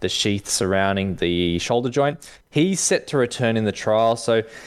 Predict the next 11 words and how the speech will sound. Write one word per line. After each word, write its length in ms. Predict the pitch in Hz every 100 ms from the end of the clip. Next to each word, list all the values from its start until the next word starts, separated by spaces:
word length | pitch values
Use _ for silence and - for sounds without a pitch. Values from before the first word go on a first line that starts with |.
| -
he 220 | - 135
had 320 | 127 139 160 160
a, 300 | 135 123 113
uh, 220 | 104 104
Latarjet, 800 | 110 110 120 113 113 113 110 - -
uh, 280 | 104 107 104
surgery 460 | 107 113 110 113 107
and 160 | 104
labral 400 | 101 107 107 117
repair, 540 | 113 110 127 123 147 143
uh, 380 | 90 98 98